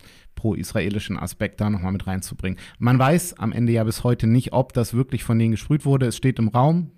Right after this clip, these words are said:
soweit ich das weiß, dass die das gesprüht haben sollen oder dass Teile der Gruppierung das gesprüht haben sollen. Aber ja, das ist nochmal so dieser,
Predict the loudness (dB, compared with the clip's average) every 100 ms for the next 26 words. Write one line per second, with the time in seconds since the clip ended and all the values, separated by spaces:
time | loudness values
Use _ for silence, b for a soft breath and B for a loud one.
0 | _ 0 0 0 -4 -4 0 2 0 -2
1 | -12 -18 B B _ 2 2 -2 -8 -4
2 | 0 2 4 4 4 2 -2 -8 -8 -8
3 | -4 -4 -2 -2 0 0 2 4 2 0
4 | -4 -6 -10 -4 2 2 2 0 -4 -4
5 | -4 0 0 0 -2 -8 -8 -8 -6 -6
6 | -4 -4 -4 -6 B B B 2 2 2
7 | -2 -4 -4 -4 _ _ -4 -4 -2 0
8 | 2 0 -2 -6 -4 -4